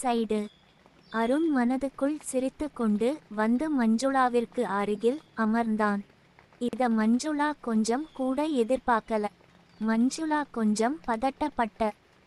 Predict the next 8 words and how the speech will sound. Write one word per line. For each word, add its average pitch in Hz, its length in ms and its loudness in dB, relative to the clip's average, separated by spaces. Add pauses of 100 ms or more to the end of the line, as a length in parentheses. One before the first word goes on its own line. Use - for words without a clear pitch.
(260)
திருமணமாகி 277 1040 0
இன்று 240 400 0
வரை 240 380 0
கணவனை 262 640 0 (100)
தவிர 254 420 -2
வேறு 262 460 0
யாருடைய 247 580 0
கையும் 214 520 -2